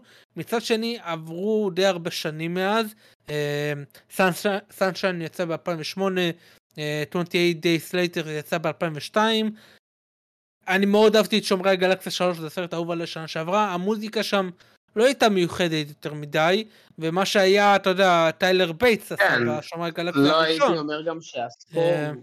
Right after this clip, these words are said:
Speaker 2: ממש
Speaker 1: כן.
Speaker 2: טוב, אלא יותר הסאונדטרק, אז,
Speaker 1: כן,
Speaker 2: אה,
Speaker 1: למרות שבשומרי הגלקסיה הראשון גם ה-, הסקור היה מאוד דומיננטי ומאוד אהוב עליי, שטיילר בייטס עשה. אה, בכל מקרה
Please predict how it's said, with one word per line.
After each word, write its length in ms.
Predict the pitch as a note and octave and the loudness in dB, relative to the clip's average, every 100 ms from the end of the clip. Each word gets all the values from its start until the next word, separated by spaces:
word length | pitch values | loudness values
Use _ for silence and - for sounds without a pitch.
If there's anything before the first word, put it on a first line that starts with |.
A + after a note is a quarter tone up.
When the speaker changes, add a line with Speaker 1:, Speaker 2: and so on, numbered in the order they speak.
| _ _ | _ _
Speaker 2:
ממש 480 | B2+ A#2 A#2 A#2+ - | -14 -12 -8 -8 2
Speaker 1:
כן. 340 | C4 B3+ G#3+ E3+ | 6 6 6 2
Speaker 2:
טוב, 80 | |
אלא 80 | A#2 | -2
יותר 340 | A#2 B2 B2 B2 | -6 -4 -4 -2
הסאונדטרק, 840 | B2 - C#3 C#3+ C#3 G#2+ A2 G#2+ | -6 -6 -6 -4 -6 -10 -10 -12
אז, 300 | - - A#2 | -18 -18 -10
Speaker 1:
כן, 320 | - B3+ F#3+ D#3 - - - | 2 2 2 -2 -10 -20 -6
Speaker 2:
אה, 60 | F3 | -4
Speaker 1:
למרות 220 | F3+ A3 | 2 2
שבשומרי 500 | A3 A3 G#3 A3+ G#3+ | 2 0 0 -2 -2
הגלקסיה 440 | A3 A3 G#3+ A3 G#3 | 0 0 -2 0 0
הראשון 420 | F#3+ F#3+ A3 G3+ | 0 -2 -2 -2
גם 260 | F3 A3 A3+ | 0 0 0
ה-, 80 | A3+ | -6
הסקור 480 | G#3 F3 - B3+ C#4 | -8 -14 -2 0 2
היה 200 | A3+ F3 | 2 -2
מאוד 300 | D#3+ D#3 D#3+ | -4 -8 -6
דומיננטי 540 | D#3+ D#3 D#3 D#3+ - D3+ | -8 -8 -8 -10 -10 -12
ומאוד 340 | D3+ D#3 D#3 | -10 -8 -6
אהוב 220 | D#3 D#3+ | -6 -6
עליי, 280 | F3 F3+ G#3 G#3+ - _ - | -2 -2 -2 -4 -18 _ -12
שטיילר 560 | - D3+ F#3+ F3+ E3+ | -8 -2 2 4 2
בייטס 480 | D#3 G#3 A3 - - | 0 0 0 -2 -16
עשה. 420 | D#3 - E3 F#3 A#3+ _ _ _ _ | -14 -8 -4 -4 -6 _ _ _ _
אה, 160 | D#3 D#3+ F3 | -4 -4 -2
בכל 180 | C#4+ F#4+ | -2 0
מקרה 420 | - C#4 B3 A3+ | -2 0 2 2